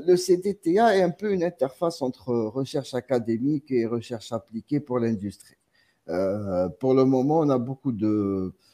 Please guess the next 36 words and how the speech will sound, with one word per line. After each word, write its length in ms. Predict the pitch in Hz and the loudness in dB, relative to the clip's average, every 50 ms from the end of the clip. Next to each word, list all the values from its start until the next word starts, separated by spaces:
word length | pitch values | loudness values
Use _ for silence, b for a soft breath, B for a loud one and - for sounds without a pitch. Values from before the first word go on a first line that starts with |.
| _ _ _ - | _ _ _ -4
de, 140 | 98 113 110 | -2 -2 0
de 160 | 98 123 127 | 2 0 -2
projets 480 | - - - - 120 117 104 139 143 135 | -2 -2 0 0 0 2 4 2 2 2
et 40 | 110 | 2
de 140 | 92 120 | 2 0
recherches 500 | 110 120 123 117 - 139 131 123 - - | 2 2 0 0 0 0 0 0 -2 -6
qui 80 | - 117 | -4 -2
ont 80 | 113 117 | -2 -2
été 340 | - 120 113 - - 120 | -2 -2 -4 -2 0 -2
réalisés 640 | 107 104 110 113 107 110 113 120 110 92 - 104 104 | 0 2 2 2 2 0 0 -2 -4 -2 -2 -2 -2
avec 320 | 92 87 98 95 - - | -2 -2 -4 -6 -8 -8
les 160 | 98 85 82 | -8 -4 -4
industriels, 840 | 90 90 87 90 87 - _ - 107 101 110 123 135 143 139 143 - b b b b b b b b b - 95 | -2 -4 -4 -6 -8 -12 _ -10 -6 -2 0 2 2 2 0 -2 -4 b b b b b b b b b -4 0
euh, 1040 | 101 107 107 104 101 101 98 95 95 95 95 95 92 90 90 90 85 85 87 85 80 | 2 4 4 4 4 4 2 2 2 0 0 0 0 0 0 0 0 0 -2 -2 -4
beaucoup 360 | 87 113 120 - - 147 135 | -6 -6 -6 -4 0 0 2
de 120 | 110 120 | 4 2
développements 580 | 117 117 127 120 101 107 110 107 - - 113 107 | 2 4 4 2 2 2 -2 -2 -2 -4 -6 -4
qui 140 | 98 - 101 | -4 -4 -6
ont 40 | 98 | -6
été 340 | - 113 98 - 110 107 | -4 -6 -8 -6 -6 -8
faits 180 | - - 104 98 | -6 -6 -6 -6
au 60 | 92 | -6
C 200 | - - 95 87 | -6 -8 -8 -8
D 160 | 104 104 98 | -6 -6 -8
T 220 | - - 107 104 107 | -8 -6 -4 0 2
A. 280 | 110 117 143 185 185 - B B B B B B 131 | 2 2 2 2 0 -4 B B B B B B 10
Il 60 | 160 | 12
y 20 | |
a 100 | 180 208 | 12 12
aussi 320 | 208 196 - - 214 220 208 | 12 8 4 -2 -2 -2 0
une 160 | 196 180 175 | 2 2 2
activité 600 | 170 170 - - 170 151 151 147 - - 147 139 | 2 0 -2 -6 -4 -2 -4 -4 0 4 6 6
académique, 680 | 156 160 - 139 123 120 107 120 123 131 143 135 - | 6 4 4 2 0 2 2 2 2 2 2 0 0
ça 160 | - - 120 107 | -2 -4 -4 -2
veut 140 | 110 113 | -2 -2
dire, 160 | 104 117 113 | 0 0 -2